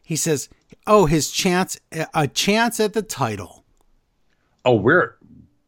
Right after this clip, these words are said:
Speaker 2: the Nick show
Speaker 1: What?
Speaker 2: is so bad. Jeff,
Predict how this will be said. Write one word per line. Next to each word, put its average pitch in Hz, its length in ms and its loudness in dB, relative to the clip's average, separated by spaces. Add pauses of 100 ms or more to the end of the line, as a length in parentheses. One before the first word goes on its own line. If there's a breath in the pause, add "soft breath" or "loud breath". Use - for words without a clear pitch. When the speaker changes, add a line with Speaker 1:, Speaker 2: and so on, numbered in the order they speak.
(100)
Speaker 2:
the 104 140 -6
Nick 104 300 -4
show 101 260 -4
Speaker 1:
What? - 300 -8
Speaker 2:
is 85 260 -14
so 104 340 -6
bad. 82 140 -10 (680 loud breath)
Jeff, - 460 -2